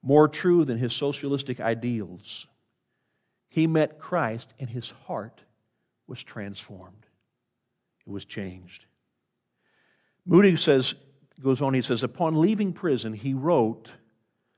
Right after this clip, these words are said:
to a friend who had helped him to grow in Christ." This is what he wrote to his friend. "To believe that there is nothing more beautiful,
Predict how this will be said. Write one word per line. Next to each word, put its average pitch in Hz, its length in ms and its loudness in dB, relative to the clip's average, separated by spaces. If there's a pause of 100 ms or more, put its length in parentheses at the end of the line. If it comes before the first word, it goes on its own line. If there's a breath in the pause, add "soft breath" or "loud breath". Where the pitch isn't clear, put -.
(160)
to 135 180 2
a 123 40 0
friend 117 460 -4
who 117 120 -4
had 101 100 -2
helped 131 340 -4
him 123 100 -6
to 113 100 -12
grow 113 340 -2
in 107 100 -6
Christ." 95 640 -12 (1080)
This 127 160 -4
is 135 60 -4
what 127 240 0 (420 soft breath)
he 123 140 -6
wrote 117 260 2
to 120 80 -6
his 117 140 -2
friend. 95 400 -8 (1300 soft breath)
"To 160 100 4
believe 170 560 6
that 156 160 -2
there 147 160 2
is 120 180 0
nothing 170 520 -4
more 131 180 -4
beautiful, 160 800 -2